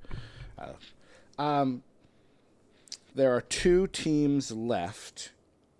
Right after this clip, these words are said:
on this double losers bracket, but there are four teams. Oh, no, that will make sense.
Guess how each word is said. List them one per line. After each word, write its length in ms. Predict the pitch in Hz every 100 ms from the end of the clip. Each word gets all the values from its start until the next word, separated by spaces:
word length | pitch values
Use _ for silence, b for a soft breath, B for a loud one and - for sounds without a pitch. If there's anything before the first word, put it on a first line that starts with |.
| -
on 300 | 98 95 92
this 300 | 92 85 -
double 440 | 85 110 104 98
losers 680 | 90 95 90 87 82 - - _ _ _
bracket, 460 | 87 64 - 67 - B B B B B
but 140 | 101 -
there 180 | 95 92
are 60 |
four 400 | - 131 160 175
teams. 920 | - - 107 95 98 101 110 120 - -
Oh, 100 | 240
no, 240 | 226 90 - -
that 140 | - 147
will 80 | 110
make 200 | 90 -
sense. 460 | - - - -